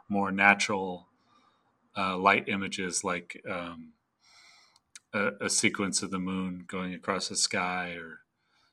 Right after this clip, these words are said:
things like that. Um, and that turned out to be the best decision because that's what got me selected. I guess there was two photographers that really stood out for the night sky application,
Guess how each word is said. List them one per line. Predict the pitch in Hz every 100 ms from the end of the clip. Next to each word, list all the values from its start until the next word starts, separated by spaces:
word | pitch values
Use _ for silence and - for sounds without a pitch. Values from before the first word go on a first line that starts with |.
| _
things | 98 87 92
like | 85
that. | 98 90 101 - _ -
Um, | 98 90 85 82 - _ _ - - - - -
and | 107 101 104
that | 113 143 - _ _ _
turned | - 117 110
out | 117 127 - -
to | 95
be | 104 101 101
the | 101
best | 98 104 -
decision | 101 - 113 104 95
because | 95 - 98 92 - - -
that's | 110 104 -
what | 113 120
got | 107 104 117
me | 101
selected. | - 98 98 101 123 127 127 - - - - -
I | 104
guess | 110 104 - - - -
there | 104
was | 101 98 - - - _ -
two | - 117
photographers | - 117 107 107 - 104
that | 110 123
really | 107 104
stood | 101 - 101
out | 107 117 -
for | 110
the | 101
night | 104 131
sky | - - 104 101 101 - -
application, | 120 110 117 - 120 - 143 156